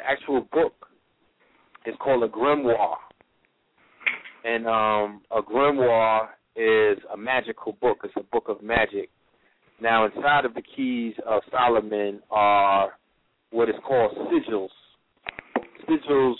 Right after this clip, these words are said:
are drawings, they're symbols, and, um, they are been known to have magical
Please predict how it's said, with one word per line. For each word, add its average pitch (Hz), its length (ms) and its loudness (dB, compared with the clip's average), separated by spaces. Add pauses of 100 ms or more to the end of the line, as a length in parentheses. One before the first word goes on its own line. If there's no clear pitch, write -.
(140)
are 113 580 4 (160)
drawings, 131 800 2
they're 110 140 2 (200)
symbols, 123 500 2 (880)
and, 113 280 -2
um, 107 600 0 (360)
they 120 180 4
are 113 140 4 (360)
been 113 240 -6
known 139 640 2 (220)
to 120 180 -2
have 113 320 0
magical 117 800 -6